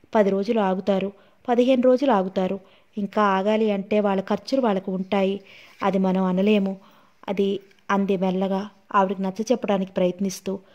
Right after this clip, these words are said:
తులసమ్మకు ససేమిరా ఇష్టం లేదు. ఏం చేస్తుంది? కోడలు చెప్పిన మాట నిజమే. ఇల్లు ఎలా గడుస్తుంది?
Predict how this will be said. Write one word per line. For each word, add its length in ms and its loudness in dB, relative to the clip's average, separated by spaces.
తులసమ్మకు 460 0
ససేమిరా 540 -2
ఇష్టం 300 -4
లేదు. 300 -4
ఏం 240 0
చేస్తుంది? 500 -2
కోడలు 260 2
చెప్పిన 300 -2
మాట 280 -2
నిజమే. 340 -2
ఇల్లు 180 4
ఎలా 120 6
గడుస్తుంది? 720 -2